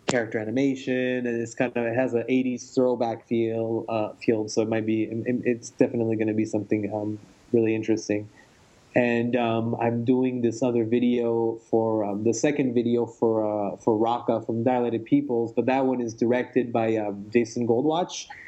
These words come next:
and, um, I'm gonna work with him on that. And, you know, just, like, a bunch of little things. I mean, there's, there's a lot of different projects that are kind of up in the air that, um, I know that I shouldn't mention because I might be jinxed by mentioning <laughs> them. So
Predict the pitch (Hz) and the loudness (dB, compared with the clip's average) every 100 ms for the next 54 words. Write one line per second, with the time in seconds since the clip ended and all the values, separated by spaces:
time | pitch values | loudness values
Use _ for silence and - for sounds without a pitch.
0 | - - _ 117 113 113 110 110 110 107 | -18 -20 _ -2 0 0 0 -2 -4 -2
1 | 123 123 117 117 117 123 104 110 113 107 | 0 2 2 0 0 -2 -2 -4 -2 -2
2 | 104 107 110 117 143 - 139 143 165 185 | 0 0 0 -2 -6 -6 -2 0 0 0
3 | 208 240 202 220 247 233 226 226 220 190 | 0 -2 -2 0 0 0 0 0 0 0
4 | 202 202 - 139 131 135 139 139 - - | 0 -2 0 0 0 0 0 -2 -8 -20
5 | - 160 156 156 156 151 156 143 - 139 | -2 0 2 2 2 0 0 0 0 0
6 | 139 135 131 127 123 135 127 120 131 135 | 0 -2 0 0 0 0 -2 0 0 0
7 | 123 123 123 123 123 117 113 110 117 117 | 0 2 2 2 0 0 -2 -2 -4 -4
8 | 120 _ _ - 131 139 131 120 117 127 | -10 _ _ -2 2 2 2 0 0 -2
9 | 117 117 113 123 107 117 107 107 110 107 | 0 -2 -2 -2 0 0 0 0 -2 -2
10 | 101 104 - 107 110 110 147 143 165 175 | -4 -6 -4 -2 0 0 0 2 0 0
11 | 156 - 170 | 0 0 0